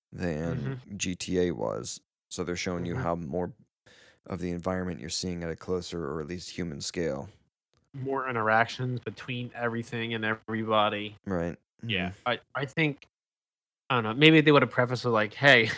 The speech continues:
Speaker 2: <laughs> this is what you're gonna see." Then I think the reception probably would have been more warm instead of like, "Let's just, let's just go in there and not tell 'em what we're gonna show 'em and have 'em ride a horse." And then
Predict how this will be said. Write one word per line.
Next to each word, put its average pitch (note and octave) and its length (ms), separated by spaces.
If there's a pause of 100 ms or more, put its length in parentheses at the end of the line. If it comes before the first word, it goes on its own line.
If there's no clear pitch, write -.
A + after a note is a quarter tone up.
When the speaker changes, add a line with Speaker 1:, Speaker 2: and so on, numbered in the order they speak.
(240)
Speaker 2:
<laughs> - 340
this A#2 100
is B2+ 100
what C3 160
you're C3+ 140
gonna B2 200
see." A#2 440 (1200)
Then A2 300
I A#2+ 120
think A#2 280
the G#2 100
reception G#2+ 580
probably A2 260
would A2 140
have - 0 (140)
been G#2 80
more A2 180
warm G2+ 520 (720)
instead A2 340
of G2 160
like, F#2+ 220
"Let's A2+ 200
just, - 320 (540)
let's - 120
just D3 140
go E3 220
in D#3+ 80
there E3 220
and D#3 80
not D3 180
tell D3+ 180
'em D3 100
what D3 100
we're C#3+ 100
gonna D3 160
show C3 260
'em D3 80
and B2+ 220 (120)
have C#3 180
'em C#3 100
ride C3 180
a B2+ 60
horse." B2 320
And A2 160
then A2 220